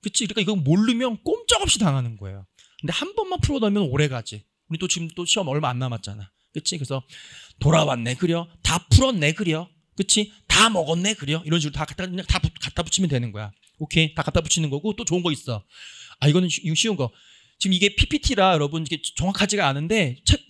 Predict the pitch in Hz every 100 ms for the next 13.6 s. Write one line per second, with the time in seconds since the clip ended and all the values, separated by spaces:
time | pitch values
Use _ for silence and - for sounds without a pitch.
0 | - 285 285 233 233 - 202 208 147 147
1 | 147 - 120 98 _ 123 143 190 226 233
2 | 226 190 196 143 156 160 139 135 131 120
3 | _ 254 277 240 - 120 101 - _ _
4 | _ - - 269 254 - 202 190 139 123
5 | 170 - 143 113 _ - 151 190 240 214
6 | 139 107 - 113 113 147 185 151 156 127
7 | _ - - - 120 147 185 247 240 165
8 | 175 185 - 139 185 113 104 113 107 _
9 | _ _ _ 196 220 233 220 143 - 156
10 | 139 131 123 135 - _ - 165 - 233
11 | 214 147 120 107 156 156 - - - -
12 | - 311 311 269 262 220 165 190 196 196
13 | 139 139 135 143 240 285